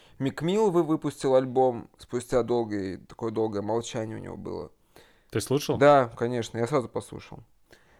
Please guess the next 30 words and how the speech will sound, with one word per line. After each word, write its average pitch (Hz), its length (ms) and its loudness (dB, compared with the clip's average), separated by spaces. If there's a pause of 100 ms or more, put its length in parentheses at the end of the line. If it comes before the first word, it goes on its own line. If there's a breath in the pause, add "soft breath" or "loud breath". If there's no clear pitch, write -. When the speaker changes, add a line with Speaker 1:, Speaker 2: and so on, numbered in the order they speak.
(180 soft breath)
Speaker 1:
Э, 127 520 6
Speaker 2:
И 139 40 4
Speaker 1:
ну, 104 100 4
Speaker 2:
как? 104 80 0
Speaker 1:
слушай, 139 580 2
я 156 160 -4
не 202 80 0
скажу, 254 240 2
что 202 120 -8
мне 196 120 -2
прям, 175 280 0 (180)
э, 127 40 -14
там 170 180 4
много 170 280 4
треков, 143 360 2
там 123 120 -6
что-то 123 180 -4
их 120 140 -6
шестнадцать 131 600 -4
вроде 110 340 -2
бы. - 100 -10
Мне 139 140 -2
понравилось 143 480 2
там 120 160 -8
четыре. 135 540 -4 (300 soft breath)
Но 139 80 -2
это, 156 160 2
блин, 143 520 2 (160)
это 160 240 0
вот... 165 200 2